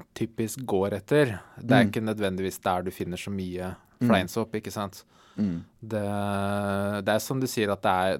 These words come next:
Speaker 1: mange er ute og plukker det, eh, og så hender jo at politiet fanger opp det også.
Speaker 2: Ja.
Speaker 1: Men jeg har ikke inntrykk av at det er en prioritet.
Speaker 2: Det, det har ikke jeg heller. Eh,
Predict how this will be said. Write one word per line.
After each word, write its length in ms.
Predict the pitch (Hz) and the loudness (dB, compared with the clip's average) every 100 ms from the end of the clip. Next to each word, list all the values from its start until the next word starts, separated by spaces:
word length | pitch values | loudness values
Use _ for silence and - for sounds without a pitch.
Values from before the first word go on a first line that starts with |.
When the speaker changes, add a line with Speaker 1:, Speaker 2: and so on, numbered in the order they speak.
| - | -4
Speaker 1:
mange 340 | 113 127 110 | -2 0 0
er 80 | 107 | -2
ute 100 | 98 | -2
og 60 | 104 | -4
plukker 320 | 117 113 113 | -4 -4 0
det, 320 | 101 120 117 - - 110 | 2 2 0 -8 -12 -6
eh, 240 | 95 90 | -4 -2
og 60 | 76 | -4
så 100 | 104 | -2
hender 220 | 107 85 | -2 -2
jo 60 | 85 | -4
at 100 | - | -2
politiet 520 | 151 165 104 92 92 - | -4 -2 0 0 -2 -8
fanger 460 | - - 95 85 | -6 -2 -2 -2
opp 120 | 90 - | -6 -4
det 120 | 92 | -2
også. 300 | 87 - 117 117 - - | -2 -2 -4 -4 -18 2
Speaker 2:
Ja. 140 | 107 104 | 4 4
Speaker 1:
Men 120 | 120 | 4
jeg 80 | 120 | 2
har 80 | 107 | 0
ikke 220 | - 101 | -2 -4
inntrykk 240 | 90 90 | -4 -2
av 100 | 95 95 | 0 0
at 120 | - | 0
det 80 | 90 | 0
er 100 | 90 | 0
en 80 | 87 | -4
prioritet. 640 | 85 90 95 90 - - - _ _ _ - | -2 -4 -2 -4 -4 -20 -20 _ _ _ -4
Speaker 2:
Det, 200 | 117 120 | -2 2
det 100 | 113 | 2
har 80 | 95 | 2
ikke 140 | - | -2
jeg 80 | 85 | -4
heller. 200 | 85 85 - _ _ - | -6 -10 -14 _ _ -10
Eh, 380 | 95 95 92 | -6 -4 -4